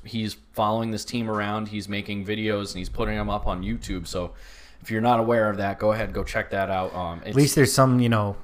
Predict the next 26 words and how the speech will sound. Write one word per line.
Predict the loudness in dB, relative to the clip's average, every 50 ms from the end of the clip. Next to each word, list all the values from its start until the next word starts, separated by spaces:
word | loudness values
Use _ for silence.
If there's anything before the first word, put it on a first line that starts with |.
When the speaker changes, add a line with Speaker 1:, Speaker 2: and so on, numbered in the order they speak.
| -14 -12 -6
Speaker 2:
consistent | -4 -4 -2 0 0 0 0 -2 -2
consumption | -2 -2 -2 0 0 0 0 0 0 -2 -2
of | -2 -2
the | -4
sport. | -4 -2 0 2 4 2 2 0 -2 -8 -16 -18 -6 -2
Speaker 1:
Right. | 0 2 2 0 0 0
<laughs> | 4 4 4 4 4 2 -4 -10 -12 -14 -18 -18 -18 -18 -14 -8 2
So, | 4 6 6 6 4 0 -6 -14 -20 -20 -20 -20 -20 -20 _
so | -4 -2 2 4
that, | 6 6 6 4 2 0 -6 -12 -2 2
that's | 2 2 2 2 0 -2
an | -2 -2
intangible | -2 -2 -4 -4 -4 -4 -2 -2 -2 -2 -2 0 0 2
that | 2 2
I | 0 0
think | -4 -6 -8 -6
Jason | -6 -6 -6 -6 -6 -6
Anderson | -6 -6 -6 -6 -8 -8 -8 -8 -8
brings | -6 -6 -6 -6 -8 -10 -10
to | -8 -6 -6
it, | -6 -6 -4
other | -4 -4 -2 -2 -2 -2
than | -2 -4 -6 -6
the | -6
fact | -6 -4 -2 -2 -4 -4 -6
that | -8 -6 -6 -8 -10 -12